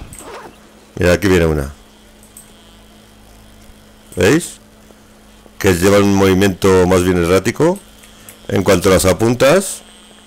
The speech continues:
¿dónde está? Aquí. Una menos. Dios. Toma, dos menos. <laughs> Estos son los abejonajos,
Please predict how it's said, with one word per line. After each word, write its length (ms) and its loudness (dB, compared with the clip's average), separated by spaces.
¿dónde 160 -2
está? 300 -4
Aquí. 460 -2
Una 240 0
menos. 640 2
Dios. 680 -2
Toma, 340 0
dos 200 0
menos. 400 -2
<laughs> 680 -20
Estos 180 -2
son 160 2
los 140 2
abejonajos, 840 0